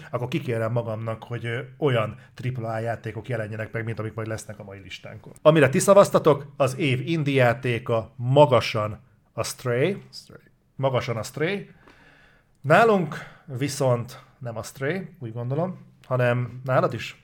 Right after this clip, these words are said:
Speaker 2: Nálam is.
Speaker 1: Nálam is. Akkor egybehangzó véleménnyel Vampire.
Speaker 2: Így van, a Vampire Survivors.
Speaker 1: Vampire Survivors.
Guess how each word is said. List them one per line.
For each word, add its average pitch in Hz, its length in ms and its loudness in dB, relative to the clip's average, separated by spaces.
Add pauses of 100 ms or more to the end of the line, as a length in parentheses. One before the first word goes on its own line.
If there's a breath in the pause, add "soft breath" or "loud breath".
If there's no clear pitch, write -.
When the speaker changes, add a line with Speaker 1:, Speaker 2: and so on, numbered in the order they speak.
(120)
Speaker 2:
Nálam 120 300 -10
is. - 180 -14 (380 loud breath)
Speaker 1:
Nálam 120 280 0
is. 117 140 -6
Akkor 147 280 -6
egybehangzó 113 520 -4
véleménnyel 117 680 0 (260)
Vampire. 110 840 0 (220)
Speaker 2:
Így 113 160 -12
van, 107 120 -14
a 113 60 -12
Vampire 117 420 -12
Survivors. 117 420 -16
Speaker 1:
Vampire 127 440 -2
Survivors. 113 640 -10